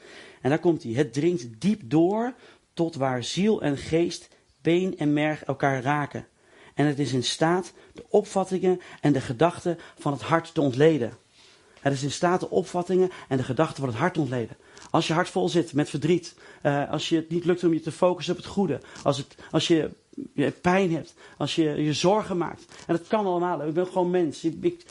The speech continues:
tuurlijk, ik maak me ook zorgen en ik heb ook wel eens pijn en ook wel eens verdriet. En, eh, je mag best weten, we huilen het af en toe ook uit van, "Heer, waar gaat het naartoe?"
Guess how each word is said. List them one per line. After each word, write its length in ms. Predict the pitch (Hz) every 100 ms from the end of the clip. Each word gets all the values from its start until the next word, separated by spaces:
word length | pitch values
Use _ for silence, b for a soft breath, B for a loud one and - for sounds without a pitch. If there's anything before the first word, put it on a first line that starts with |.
| -
tuurlijk, 300 | - 214 156 -
ik 240 | 175 123 143
maak 240 | 175 175
me 60 | 175
ook 120 | 170
zorgen 400 | 190 170 143 151
en 80 | 151
ik 60 |
heb 220 | 170 - B B
ook 140 | - 175
wel 100 | 170
eens 120 | -
pijn 340 | - 170 151
en 100 | 156
ook 80 | 175
wel 80 | 170
eens 80 | -
verdriet. 480 | 147 165 180 - - B B
En, 200 | 151 156
eh, 140 | 151
je 60 | 160
mag 120 | 151
best 180 | 170 147
weten, 460 | 170 170 170 143 B B
we 140 | 156
huilen 340 | 156 180 175 160
het 100 | 160
af 140 | 165
en 60 | 156
toe 100 | 180
ook 80 |
uit 180 | 170 165
van, 100 | 151
"Heer, 300 | 135 175 170
waar 100 | 160
gaat 240 | 123 175 151
het 80 |
naartoe?" 320 | 143 139 233